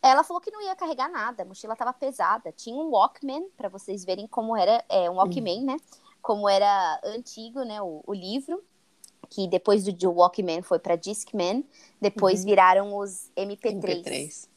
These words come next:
Speaker 2: Uhum.
Speaker 1: Isso. Então, ele tinha um Walkman, ele tinha umas fitas de videogame e umas outras parafernálias lá de meninos pré-adolescentes, né?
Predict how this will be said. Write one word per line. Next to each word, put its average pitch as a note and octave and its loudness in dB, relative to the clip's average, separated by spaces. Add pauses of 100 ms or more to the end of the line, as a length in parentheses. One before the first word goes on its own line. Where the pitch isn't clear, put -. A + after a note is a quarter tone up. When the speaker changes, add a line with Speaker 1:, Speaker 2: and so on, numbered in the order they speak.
(120)
Speaker 2:
Uhum. E3+ -10
Speaker 1:
Isso. - -8 (400)
Então, A#3 0
ele B3 0
tinha C4 0
um C#4 2
Walkman, C4+ 2
ele B3 -4
tinha A3+ -12
umas A3+ -8
fitas G#3+ -10
de G3 -14
videogame B3 0
e E4 -6
umas E4+ -4
outras E4+ -4
parafernálias C4+ 2
lá F3+ 2
de F#3+ -10
meninos F#3 -14
pré-adolescentes, F3+ -2
né? D#4 -6